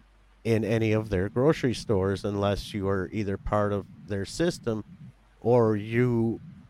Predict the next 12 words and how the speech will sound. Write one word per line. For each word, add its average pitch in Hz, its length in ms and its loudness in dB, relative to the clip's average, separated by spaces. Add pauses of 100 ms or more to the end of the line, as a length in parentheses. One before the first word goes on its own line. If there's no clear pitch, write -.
(440)
are 98 200 -2
literally 101 380 0
part 95 280 0
of 92 160 -6
the 92 100 -4
bigger 151 320 2
system, 69 520 -8
if 92 120 -6
you 98 100 -6
catch - 280 0
my 87 100 -4
drift. 82 260 -8